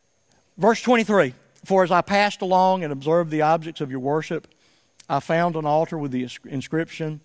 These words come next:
'To the unknown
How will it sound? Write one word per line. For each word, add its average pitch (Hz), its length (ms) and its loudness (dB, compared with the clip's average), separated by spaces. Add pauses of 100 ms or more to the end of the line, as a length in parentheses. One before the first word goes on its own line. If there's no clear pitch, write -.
(440)
'To 165 500 0 (500)
the 131 240 -4
unknown 143 800 -4